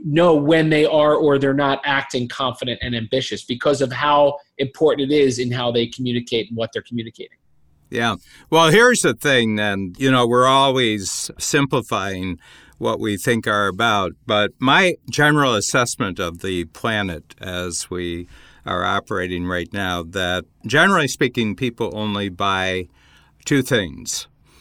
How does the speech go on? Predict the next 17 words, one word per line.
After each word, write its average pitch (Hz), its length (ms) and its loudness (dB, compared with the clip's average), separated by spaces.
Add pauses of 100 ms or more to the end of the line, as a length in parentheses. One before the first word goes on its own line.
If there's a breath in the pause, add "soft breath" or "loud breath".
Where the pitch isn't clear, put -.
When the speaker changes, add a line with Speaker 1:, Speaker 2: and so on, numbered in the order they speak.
(320 soft breath)
Speaker 2:
where 107 200 -2
they 101 140 -2
make 113 280 -2
major 113 380 0
investments 95 800 -6
when 95 160 -6
they 90 120 -4
buy 92 240 -2
two 101 200 -8
things. 107 460 -6 (600 loud breath)
They 120 320 0
buy 120 380 4
other 120 280 0
people's 110 460 -4
confidence 113 720 -4
in 113 140 -2
themselves, 110 720 -6